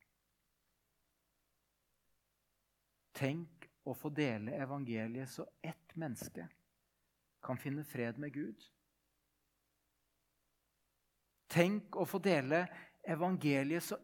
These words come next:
ett menneske kan få muligheten til selv å velge. Det finnes ikke noe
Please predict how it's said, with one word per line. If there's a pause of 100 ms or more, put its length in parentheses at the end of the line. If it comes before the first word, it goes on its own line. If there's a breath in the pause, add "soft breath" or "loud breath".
(160)
ett
menneske (880)
kan
få
muligheten
til
selv (400)
å
velge. (2500)
Det
finnes
ikke (480 loud breath)
noe